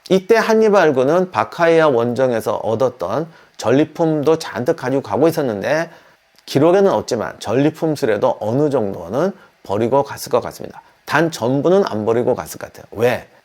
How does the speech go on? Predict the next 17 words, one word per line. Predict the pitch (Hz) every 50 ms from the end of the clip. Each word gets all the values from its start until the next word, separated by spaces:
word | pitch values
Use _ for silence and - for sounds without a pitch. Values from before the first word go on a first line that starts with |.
| _ _ _
그래야 | - - 139 139 143 139 127 123 151 185 220 - - _ _ _ _ _ _
적이 | - - 110 110 107 143 165 160 160
강 | - - 101 113 107
건너 | 117 117 113 101 92 - - _ _ _ _ _ -
카르타고군을 | - 151 147 143 - - 143 127 110 113 110 101 95 98 117 143 151
공격하러 | - - 113 113 120 127 123 113 - - 117 107 110 107 - - _
오게도록 | 110 110 104 107 104 98 107 113 120 151 175 175 - - - _ _
유인할 | 104 113 127 139 143 143 127 107
수가 | - - - 123 104
있기 | 98 - 104
때문이죠. | - _ 117 123 135 135 110 92 85 - - _ _ _ _ _ _ - _ _ _ _
스페인군은 | - - 208 190 - - 262 277 262 247 208 170 151 131 117 113 113 107
여러 | 92 101 117 139 160 180 190 185
도시, | 135 135 147 143 - 123 - - -
부족군이 | - 123 123 120 143 147 135 139 - 135 117 123 151
혼합된 | 160 160 - 160 165 165 180 175 180 - 196 196 190 156
군대였습니다. | 120 104 107 107 98 - - - 82 - - - -